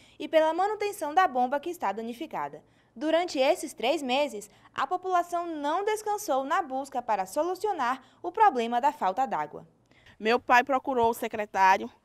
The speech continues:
Speaker 2: o secretário disse que vinha arrumar a bomba. Não só meu pai, mas muita gente da comunidade já procurou ele. Ele disse que vim-, vinha arrumar a bomba,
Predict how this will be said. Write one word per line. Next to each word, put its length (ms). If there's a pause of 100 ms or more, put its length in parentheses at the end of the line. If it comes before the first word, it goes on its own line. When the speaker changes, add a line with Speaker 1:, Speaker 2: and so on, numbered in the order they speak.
(180)
Speaker 2:
o 80
secretário 540
disse 320
que 140
vinha 220
arrumar 540 (360)
a 100
bomba. 460
Não 160
só 140
meu 160
pai, 180
mas 240
muita 240
gente 160
da 80
comunidade 460
já 60
procurou 440
ele. 200
Ele 120
disse 200
que 100
vim-, 260
vinha 260
arrumar 280
a 20
bomba, 360